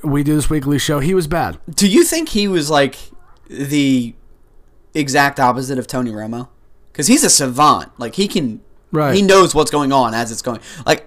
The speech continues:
Speaker 2: if Tony Romo doesn't become a coordinator before the end of his lifespan, I'd be amazed, because that guy can read an offense and a defense.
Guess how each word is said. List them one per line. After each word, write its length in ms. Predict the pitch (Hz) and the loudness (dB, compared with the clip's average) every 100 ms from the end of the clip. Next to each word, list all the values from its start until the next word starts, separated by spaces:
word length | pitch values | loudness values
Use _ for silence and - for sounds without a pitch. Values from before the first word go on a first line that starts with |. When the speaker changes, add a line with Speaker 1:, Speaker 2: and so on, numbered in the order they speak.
| - | 4
Speaker 2:
if 180 | 190 160 | 4 4
Tony 200 | 214 277 | 2 4
Romo 300 | 247 202 156 | 4 2 0
doesn't 240 | 151 156 | -2 -2
become 320 | 151 147 160 | -6 -6 -4
a 60 | 135 | -6
coordinator 520 | - 135 139 139 139 | -4 -4 -2 -2 -2
before 320 | 117 117 131 | -4 -2 -2
the 120 | 127 | 0
end 160 | 120 120 | -2 -4
of 80 | 123 | -4
his 160 | 127 | -8
lifespan, 580 | 113 113 113 - 131 135 - | -6 -8 -6 -8 -6 -6 -4
I'd 160 | 123 | -2
be 100 | 120 | -2
amazed, 480 | 117 117 113 92 - | -2 -2 -6 -8 -10
because 220 | 127 127 | -10 -4
that 140 | 131 156 | -2 4
guy 160 | 165 | 4
can 220 | 160 139 120 | 2 -2 -4
read 220 | 143 139 | -4 -2
an 100 | 120 | -4
offense 420 | 117 120 143 139 - | 0 0 0 -4 -4
and 180 | 127 131 | -4 -4
a 40 | |
defense. 520 | 110 110 92 80 - | -4 -10 -12 -14 -18